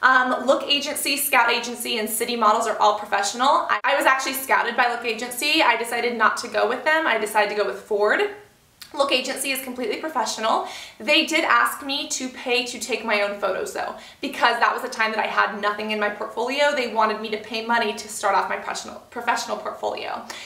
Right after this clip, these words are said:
And that's why I ended up going with Ford, is because they were willing to put that together for me, whereas Look wanted to charge me. So even though Look wasn't charging me to be a part of their agency, it's very different. They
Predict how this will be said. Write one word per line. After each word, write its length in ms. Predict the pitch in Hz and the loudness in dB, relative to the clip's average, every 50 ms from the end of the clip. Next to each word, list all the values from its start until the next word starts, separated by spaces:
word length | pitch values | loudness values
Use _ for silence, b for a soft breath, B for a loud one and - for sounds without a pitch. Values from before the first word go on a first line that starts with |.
| B B - | B B 2
And 60 | 285 | 2
that's 200 | 277 277 277 269 | 4 4 4 4
why 240 | 233 214 208 214 214 | 6 6 6 6 4
I 100 | 220 220 | 2 2
ended 200 | 220 220 214 214 | 0 2 2 0
up 120 | - - | 0 2
going 200 | 208 208 208 202 | 0 0 0 0
with 160 | 208 208 - | -4 -6 -2
Ford, 200 | - 208 208 220 | 0 2 2 2
is 120 | 233 214 208 | 0 -4 -6
because 240 | 220 - 240 240 | -8 -8 -8 -2
they 120 | - 214 208 | 4 4 6
were 140 | 208 214 202 | 6 6 4
willing 240 | 202 190 185 196 | 2 2 0 0
to 80 | 190 208 | -2 -6
put 340 | 196 - - 196 185 - - | -8 -4 -2 -2 -2 2 2
that 200 | 202 - - - | 2 2 2 0
together 320 | 226 - 202 196 190 190 | -6 -4 -2 -2 -2 -2
for 180 | - 311 294 294 | 2 4 4 4
me, 160 | 262 233 220 | 4 0 -2
whereas 300 | 208 202 196 202 196 208 | 0 0 0 0 -2 -2
Look 200 | 208 196 190 - | -4 -4 -4 -4
wanted 260 | 196 190 196 190 185 | -4 -4 -4 -2 -4
to 100 | 185 185 | -4 -6
charge 400 | - - - - - - - - | -6 -6 -8 -8 -8 -10 -12 -14
me. 180 | - - - - B B B B B B B | -16 -18 -20 -18 B B B B B B B
So 560 | - - 277 254 247 247 240 240 240 240 240 - | -4 2 4 6 6 8 6 4 2 0 -4 -4
even 220 | 285 302 320 311 294 | 2 2 4 4 6
though 160 | 294 294 262 | 4 4 4
Look 280 | 233 254 254 254 - 214 | 2 0 0 0 -2 -2
wasn't 260 | 220 226 226 226 - | -2 -2 -2 -4 -6
charging 380 | - - 214 208 208 226 220 214 | -2 0 2 2 2 0 -4 -4
me 140 | 208 208 208 | -6 -6 -6
to 120 | - 220 | -8 -10
be 240 | 190 185 262 262 247 | -6 -2 0 0 0
a 60 | - | 0
part 180 | - - 202 202 | 0 -2 -2 0
of 60 | 202 | 0
their 120 | 202 - | -2 -2
agency, 420 | 196 208 208 - 170 - - - - | -4 -6 -8 -8 -10 -12 -12 -10 -10
it's 180 | - - - | -10 -10 -4
very 180 | 208 226 226 220 | 0 0 0 0
different. 320 | 220 202 - - - - | 0 -4 -4 -6 -10 -4
They 400 | - 214 214 208 214 208 208 B | 0 2 4 6 4 4 2 B